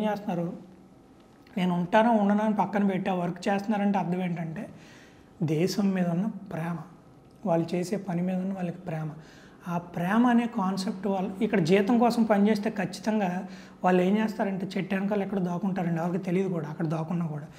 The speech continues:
So తెగించి అలా ముందుకెళ్తే మనం పడే కష్టం వాళ్ళ కష్టం ముందు నాకు తెలిసి కష్టమే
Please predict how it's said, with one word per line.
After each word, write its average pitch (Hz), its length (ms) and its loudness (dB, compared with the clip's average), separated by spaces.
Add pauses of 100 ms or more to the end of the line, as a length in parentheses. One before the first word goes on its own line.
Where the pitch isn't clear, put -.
(440)
So 247 80 4 (800)
తెగించి 233 460 6
అలా 240 120 6
ముందుకెళ్తే 202 600 4
మనం 190 280 2
పడే 214 240 4
కష్టం 233 380 2
వాళ్ళ 208 200 6
కష్టం 208 340 2
ముందు 220 160 6
నాకు 185 200 2
తెలిసి 196 220 0
కష్టమే 190 380 -2